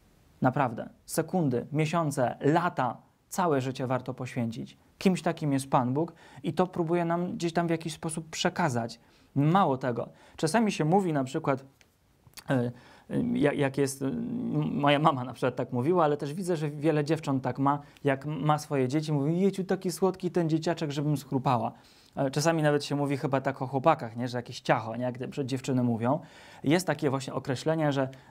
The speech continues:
że, że kogoś tak bardzo kocham, ktoś jest tak wspaniały, cudowny, że wręcz chciałoby się go schrupać. Jezus Chrystus poszedł jeszcze krok dalej.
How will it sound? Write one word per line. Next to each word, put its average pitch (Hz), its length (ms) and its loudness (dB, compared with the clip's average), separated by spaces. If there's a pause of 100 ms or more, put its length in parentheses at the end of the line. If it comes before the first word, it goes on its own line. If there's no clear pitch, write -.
że, 143 240 -2
że 147 100 2
kogoś 156 280 -2
tak 165 200 0
bardzo 156 300 0
kocham, 156 380 -2
ktoś 151 180 -4
jest 156 160 -2
tak 170 140 0
wspaniały, 156 460 2
cudowny, 156 440 0
że 147 100 -2
wręcz 151 240 -4
chciałoby 143 380 0
się 147 120 -4
go 135 120 -4
schrupać. 127 540 -2 (640)
Jezus 156 440 2
Chrystus 147 680 -4 (760)
poszedł 165 340 4
jeszcze 151 200 -4
krok 135 280 -4
dalej. 123 360 0